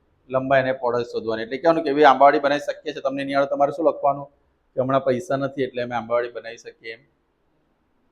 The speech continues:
દાખલો ત્યાં બચી જાવ કે નહીં? ચલો, લંબાઈ પહોળાઈ કરતાં બમણી છે એટલે પહેલા પહોળાઈ ધારીએ. ધારો કે પહોળાઈ કેટલી છે?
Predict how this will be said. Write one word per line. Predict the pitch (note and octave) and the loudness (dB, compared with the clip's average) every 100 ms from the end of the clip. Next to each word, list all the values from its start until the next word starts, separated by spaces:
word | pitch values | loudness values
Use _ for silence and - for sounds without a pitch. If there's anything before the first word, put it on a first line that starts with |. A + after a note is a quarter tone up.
| _ _ _ B2+ | _ _ _ -8
દાખલો | A#2 A2+ B2 C#3 C3+ - _ _ _ _ _ _ _ _ _ _ _ _ | -8 -6 -4 -4 -6 -20 _ _ _ _ _ _ _ _ _ _ _ _
ત્યાં | B2 | -4
બચી | B2 B2 | -4 0
જાવ | F3 D3 | 2 2
કે | A2+ | 0
નહીં? | G#2+ G#2+ _ _ _ _ _ | -10 -14 _ _ _ _ _
ચલો, | E3 D#3 | 4 4
લંબાઈ | D3+ E3 F#3+ | 2 8 8
પહોળાઈ | F#3+ D#3 D#3 F3 | 10 10 12 10
કરતાં | F3 E3+ F3 | 8 6 4
બમણી | D#3 C#3+ | 4 2
છે | C3+ | -4
એટલે | D3 | -4
પહેલા | D3 C#3+ | -4 2
પહોળાઈ | D#3 D3 C#3 D3 | 2 6 6 8
ધારીએ. | C#3+ D3 D3+ D#3+ - _ _ _ _ _ _ _ _ _ _ _ _ _ _ _ _ _ _ A2 | 6 2 2 -10 -14 _ _ _ _ _ _ _ _ _ _ _ _ _ _ _ _ _ _ -6
ધારો | B2+ B2+ C#3+ D3+ | 2 4 4 2
કે | D3+ B2+ F#2+ - _ _ _ _ _ _ _ _ _ _ _ _ _ _ _ _ _ _ _ _ _ _ _ _ _ _ _ _ _ _ - _ _ _ _ | 0 -10 -10 -18 _ _ _ _ _ _ _ _ _ _ _ _ _ _ _ _ _ _ _ _ _ _ _ _ _ _ _ _ _ _ -20 _ _ _ _
પહોળાઈ | C3 C3+ C#3+ | 0 4 4
કેટલી | C#3+ D3 C#3+ D3 | 2 -8 -10 -12
છે? | - C#3+ C#3+ C#3+ | -10 -10 -12 -14